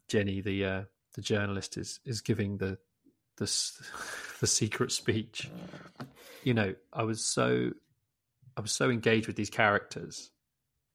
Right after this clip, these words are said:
that you share their utter bewilderment at what, at what she's saying in such a beautiful way, because you're, you're, you're kind of invested in the adventure story, and you kind of forget that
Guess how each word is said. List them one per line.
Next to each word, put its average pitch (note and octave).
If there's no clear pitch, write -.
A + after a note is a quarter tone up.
that A2+
you A#2
share A2
their G2+
utter -
bewilderment G#2
at B2
what, B2+
at A#2+
what A#2
she's -
saying G#2
in A2
such -
a A2
beautiful G#2
way, A2
because A2
you're, A2
you're, A2
you're A#2
kind A#2
of G#2
invested A2
in G2+
the G#2
adventure G#2+
story, A2+
and G2
you G2
kind A#2
of G2+
forget -
that B2+